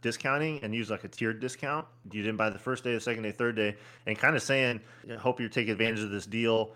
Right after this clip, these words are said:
Otherwise, you know, we'll assume that you're no longer interested in, in getting our emails." And then they basically become deactivated and, and off the list. So it's kind of a last chance, but it's also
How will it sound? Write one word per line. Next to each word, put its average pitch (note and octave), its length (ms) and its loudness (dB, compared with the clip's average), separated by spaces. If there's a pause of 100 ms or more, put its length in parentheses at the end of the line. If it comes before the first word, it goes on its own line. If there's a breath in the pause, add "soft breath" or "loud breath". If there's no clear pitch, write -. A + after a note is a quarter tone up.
(160 soft breath)
Otherwise, A2 400 4
you A2+ 80 -2
know, G2+ 80 2
we'll G#2 120 0
assume G#2+ 300 -2
that G2+ 320 -4
you're G2+ 200 -2
no A2+ 140 2
longer G#2+ 220 6
interested G2+ 380 -2
in, G2+ 80 -10 (240)
in G2 120 -8
getting G2+ 220 -2
our F#2 120 0
emails." G#2 560 -2 (180)
And G2+ 120 -6
then G2 140 -4
they F#2+ 100 -2
basically F#2+ 320 -4
become F#2+ 320 -6 (220)
deactivated G2 600 -2
and, F#2 260 -10
and G2 120 -4
off F#2+ 200 -4
the F2+ 80 -8
list. F#2+ 380 -4 (100)
So - 100 -8
it's A2+ 80 -6
kind F#3 200 6
of E3+ 60 4
a D3+ 60 8
last C3+ 300 2
chance, E3+ 340 0
but B2 160 -2
it's A#2 240 -2
also C3 480 2